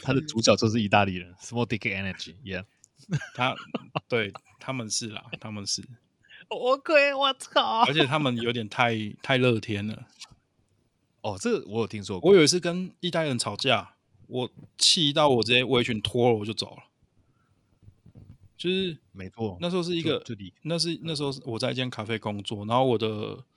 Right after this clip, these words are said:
Speaker 2: 那时候没有主厨啦，只有副主厨，主厨刚离职，然后所以副主厨 in charge。然后那时候增了一个新的意大利人来，然后他前一天礼拜，礼拜，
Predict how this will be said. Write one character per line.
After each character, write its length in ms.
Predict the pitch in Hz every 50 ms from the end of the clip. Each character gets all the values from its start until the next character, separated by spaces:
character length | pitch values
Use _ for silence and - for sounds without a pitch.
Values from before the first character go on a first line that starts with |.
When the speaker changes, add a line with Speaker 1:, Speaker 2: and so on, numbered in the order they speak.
| _ _ _ _ _ _ _ _ _ _ _ _ _
Speaker 2:
那 120 | - 151 160
时 100 | 156 160
候 80 | 147
没 100 | 143 135
有 160 | 127 123 120
主 180 | - - 120 104
厨 240 | 104 - - 113 95
啦， 140 | 101 107 110
只 100 | - 127
有 60 | 120
副 160 | - 123 113
主 140 | 107 107 95
厨， 120 | - - -
主 180 | - 107 101
厨 120 | 98 101 95
刚 160 | 113 110 110
离 160 | 104 104 101
职， 220 | 101 - - 131 143 - _ _
然 100 | - 120
后 40 | 113
所 120 | 117 120 107
以 20 |
副 180 | 98 143 139 120
主 140 | 107 104
厨 400 | - - 107 101 98 - 80 - _ _ _ _ _ _ _ -
in 140 | 110 110
charge。 380 | 104 - 110 104 107 113 - - - _ _ _ _ _ _ _ _ _ _ _
然 180 | - 117 107 104
后 500 | 127 127 123 120 113 110 95 64 62 - 135
那 100 | 135 127
时 80 | 123
候 80 | 135 127
增 220 | - - 127 127
了 100 | 127 117
一 60 | 117 120
个 100 | 117 107
新 340 | - - - 113 107 113 113
的 420 | 110 107 104 98 - 113 127 131 - _ _ _ _
意 100 | - 120
大 140 | 107 117 110
利 80 | 107 98
人 200 | 98 98 - -
来， 200 | - - - - _ _ _ _ _ _ _
然 120 | 117 135
后 100 | 185 196
他 180 | 196 202 196 196
前 260 | - - - 127 131
一 40 | 156
天 360 | 156 165 151 160 170 175 180 -
礼 140 | 135 117 113
拜， 220 | - 135 139 139
礼 200 | 143 139 127 113
拜， 260 | 107 - 135 - -